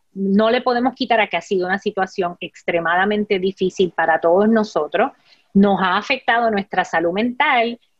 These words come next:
y lo importante es que cada uno de nosotros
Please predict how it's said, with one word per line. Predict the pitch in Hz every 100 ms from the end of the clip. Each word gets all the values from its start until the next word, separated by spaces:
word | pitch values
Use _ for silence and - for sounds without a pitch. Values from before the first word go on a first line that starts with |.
| -
y | 240
lo | 226
importante | 214 214 208 196 196 196 254
es | 277
que | 311
cada | 214 185 202
uno | 240 254
de | 254
nosotros | 254 - 269 269 226 220 214